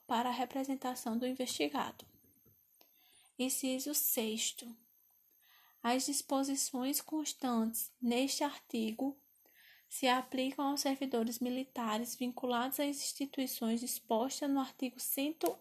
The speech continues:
e quarenta e dois do Código da Constituição Federal, desde que os fatos investigados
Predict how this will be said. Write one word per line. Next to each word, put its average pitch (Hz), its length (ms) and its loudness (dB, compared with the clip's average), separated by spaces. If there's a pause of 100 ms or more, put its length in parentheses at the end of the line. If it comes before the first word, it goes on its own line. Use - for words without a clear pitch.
e 277 60 -8
quarenta 269 440 0
e 277 80 2
dois 226 320 2
do - 100 -16
Código 254 640 0 (1700)
da 220 220 2
Constituição 233 640 -2
Federal, 269 720 0 (1500)
desde 277 440 4 (180)
que 233 340 4 (1700)
os 233 220 6
fatos 240 500 2
investigados 240 840 0